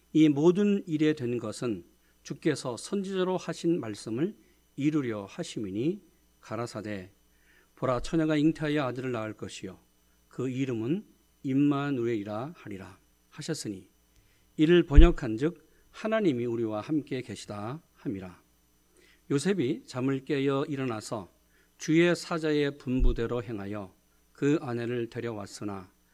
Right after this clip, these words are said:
아들을 낳기까지 동침치 아니하더니 나음의 이름을 예수라 하니라. 아멘. 이천이십 년은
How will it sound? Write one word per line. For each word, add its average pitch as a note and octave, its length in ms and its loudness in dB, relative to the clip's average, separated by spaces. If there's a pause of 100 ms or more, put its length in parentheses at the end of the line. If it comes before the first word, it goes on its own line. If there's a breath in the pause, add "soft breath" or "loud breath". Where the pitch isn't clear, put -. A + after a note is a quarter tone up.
(360 soft breath)
아들을 E3 360 2
낳기까지 D3+ 600 0
동침치 C3+ 600 -4
아니하더니 A#2 720 -4 (280)
나음의 A2 640 -4 (200)
이름을 A2+ 520 -4 (300 soft breath)
예수라 G2+ 760 -8
하니라. G2 680 -8 (1120)
아멘. G2 480 -10 (2000)
이천이십 F#3 580 0
년은 E3+ 440 2